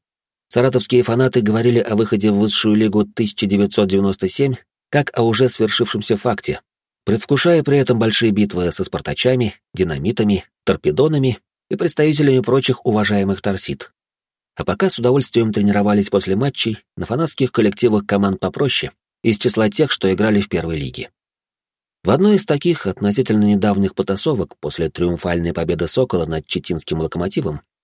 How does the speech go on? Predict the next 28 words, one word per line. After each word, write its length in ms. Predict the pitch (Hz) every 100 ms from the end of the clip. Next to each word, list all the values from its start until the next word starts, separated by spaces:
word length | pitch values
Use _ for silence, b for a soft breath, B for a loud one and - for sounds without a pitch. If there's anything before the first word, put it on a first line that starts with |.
| _ _ -
Равнину 400 | 87 104 160 196
крепко 320 | 143 120 -
прилетело 480 | 127 117 104 131 123
кастетом 460 | - 101 - 95 92
по 120 | 87
голове. 400 | 85 80 65 - _ _ _ _ _
Главный 480 | 104 123 110 110 107
тех 220 | - 104
читинцев 560 | - 104 147 107 85 80
был-то 340 | 139 123 -
всего 280 | 113 143 160
ничего. 420 | 110 - 71 - - _ _ _ _ -
Ребята 340 | 101 101 104
из 220 | 107 104 -
усиления 560 | 98 104 123 113 110 101
вообще 400 | 98 98 - 151
предполагали, 640 | 98 - 76 78 107 95
что, 260 | - 78 67
обрадованные 640 | 67 87 80 80 80 78
четырьмя 480 | 95 85 85 87 78
забитыми 420 | 87 92 92 87
банками 520 | 82 117 104 82 - _ _ _ _
против 380 | - 120 101 95
их 200 | - 87 -
одной, 460 | 101 95 65 - _ _ _ _
фанаты 340 | - - - -
проявят 400 | 123 131 127 107
гостеприимство 720 | 107 120 117 139 139 -